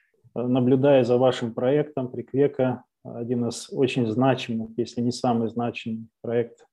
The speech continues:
в области, э, работы с private equity и венчурными фондами. Еще раз добрый день, уважаемые слушатели.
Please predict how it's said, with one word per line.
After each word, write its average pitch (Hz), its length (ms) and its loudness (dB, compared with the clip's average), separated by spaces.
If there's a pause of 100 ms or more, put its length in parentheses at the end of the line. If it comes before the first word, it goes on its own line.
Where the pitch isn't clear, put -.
(480)
в 120 80 -2
области, 113 600 2
э, 117 540 -8 (160)
работы 131 560 4
с - 240 -14
private 127 380 4
equity 120 380 0
и 117 100 0
венчурными 113 560 -4
фондами. 135 560 0 (500)
Еще - 220 -6
раз - 400 -2
добрый 131 340 4
день, 127 240 4
уважаемые 117 540 2
слушатели. 143 680 -2